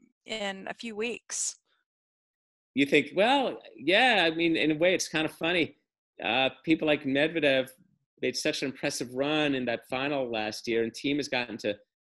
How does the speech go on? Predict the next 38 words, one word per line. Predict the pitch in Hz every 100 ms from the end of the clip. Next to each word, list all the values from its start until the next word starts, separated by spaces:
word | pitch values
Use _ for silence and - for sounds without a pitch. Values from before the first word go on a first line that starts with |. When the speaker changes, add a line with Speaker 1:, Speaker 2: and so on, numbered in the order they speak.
| _
Speaker 2:
three | 131 156
finals | 185 143 117 117 120
now. | 110 107 110 120
And | 117 107 _ _ _ -
I | 120
th-, | - -
that, | 120 - - -
yeah, | 143
great | 117 143 147 -
point, | 143
Amy, | 127 117
about | 110 117 117
his, | 120 104 - _ _ -
his | 123 -
takebacks, | - 135 - 139 139 -
but | 127
he's, | 147 170 - - _ _ _ -
he's | 143 139 -
fit. | - 123 - -
I | 131
mean, | 135 127 - - - _ _ _ _ -
it'd | 120
be | 147
fascinating | - 185 196 220 165 135
to | 127
learn | 135 139 127 120 - - 107
what | 120 -
all | 120 143
these | 143
people | - 120 117
did | 110 117 120 113 -
in | 101
these | 101 -
five | 110 107 107
months, | 107 104 - -
what | 113 123
really | 123 123
defined | 113 - - 107 107 104